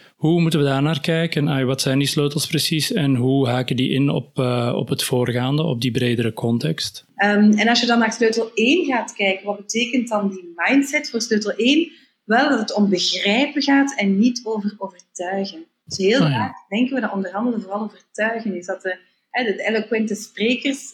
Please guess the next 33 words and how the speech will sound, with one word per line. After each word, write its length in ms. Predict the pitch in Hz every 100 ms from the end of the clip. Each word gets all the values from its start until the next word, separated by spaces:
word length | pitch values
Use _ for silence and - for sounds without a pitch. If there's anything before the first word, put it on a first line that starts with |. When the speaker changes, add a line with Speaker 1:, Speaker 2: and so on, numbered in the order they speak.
| _
Speaker 2:
degene 320 | 208 214 214
zijn 300 | 208 202 254
die, 380 | 214 214 208 - _ _
eh, 140 | 208 180 156
het 140 | 180
meest 240 | 208 240 -
succesvol 480 | 214 226 220 233
gaan 220 | 214 202 190
onderhandelen. 760 | 180 165 165 220 254 311 - _ _ _ _
Terwijl 300 | - 214 208
de 120 | 202 196
eerste 440 | 233 285 - -
kwaliteit 720 | 254 220 202 202 208 277 285
van, 360 | - 214 202 - _
van 160 | 202 196
een 80 | 185
hele 280 | 190 247 226
goede 200 | 226 170
onderhandelaar 680 | 180 - 175 226 254 262 254
is 140 | -
eigenlijk 440 | 170 208 220 226 -
die 260 | 185 170
wil 340 | 165 240 320 320
om 160 | 226
te 140 | 214 202
begrijpen 880 | 185 - 196 220 262 262 165 147 - _ _
en, 180 | 196 190
en 160 | 180 190
Speaker 1:
Mhm. 300 | 180 110 135 147
Speaker 2:
kunde 560 | 262 269 285 302 311 -
om 140 | 202
te 120 | 202 196
achterhalen 880 | 214 - 196 185 208 269 302 330